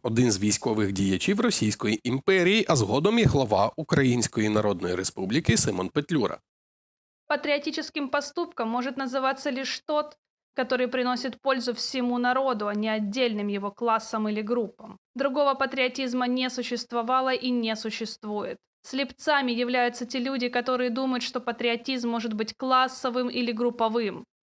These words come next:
Speaker 2: Классовые и групповые устремления приносят вред всему народу,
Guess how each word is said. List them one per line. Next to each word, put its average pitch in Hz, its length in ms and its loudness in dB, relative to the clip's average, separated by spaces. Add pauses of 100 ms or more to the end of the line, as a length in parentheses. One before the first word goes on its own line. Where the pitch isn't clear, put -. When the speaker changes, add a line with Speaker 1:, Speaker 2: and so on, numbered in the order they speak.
Speaker 2:
Классовые 277 600 0
и 262 60 -2
групповые 262 440 -2
устремления 247 640 -2
приносят 247 580 -4
вред 247 380 0
всему 233 420 -2
народу, 208 500 -2